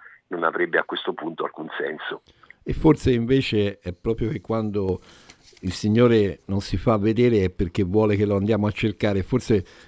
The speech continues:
Speaker 2: perché sa anche, cioè, di averci dotato con un'intelligenza che spesso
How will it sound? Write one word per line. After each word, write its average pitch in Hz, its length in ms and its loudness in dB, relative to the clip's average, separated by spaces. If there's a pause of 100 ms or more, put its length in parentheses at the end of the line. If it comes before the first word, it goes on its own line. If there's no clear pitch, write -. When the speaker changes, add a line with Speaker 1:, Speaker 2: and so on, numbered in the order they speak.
(100)
Speaker 2:
perché 98 360 -2
sa 117 340 2
anche, 110 320 0
cioè, 104 220 -2
di 95 120 -2
averci 110 380 0
dotato 110 540 0
con 101 120 -2
un'intelligenza 101 1160 -2 (300)
che 104 120 -2
spesso 104 580 -2